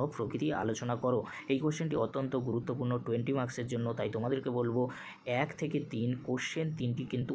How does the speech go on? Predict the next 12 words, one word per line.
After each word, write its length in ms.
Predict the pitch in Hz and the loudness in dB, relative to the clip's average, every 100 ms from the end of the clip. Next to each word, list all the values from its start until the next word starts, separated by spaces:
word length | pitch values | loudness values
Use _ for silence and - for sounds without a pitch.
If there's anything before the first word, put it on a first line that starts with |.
| - | 0
অত্যন্ত 300 | 127 156 156 143 117 | 0 0 2 2 2
গুরুত্বপূর্ণ। 520 | 120 - 127 131 135 147 - - | 0 0 0 2 2 0 -2 -6
তিনটি 320 | 143 147 156 190 - | 0 2 2 0 0
কোশ্চেনের 400 | 117 - 123 120 | -2 0 2 2
মধ্যে 180 | 113 117 120 | 2 0 0
কিন্তু 160 | 113 113 - 120 | 0 -2 -2 -2
একটি 300 | 127 - 165 165 165 - - | -2 -2 -4 -2 -4 -8 0
কিংবা 240 | 123 123 113 | 2 2 2
দুটি 200 | 117 147 - | -2 -4 -4
কোশ্চেন 280 | 120 120 110 117 | -4 -4 -2 0
আসার 240 | 107 143 - | 2 0 0
সম্ভাবনা 320 | 113 110 113 | 0 0 0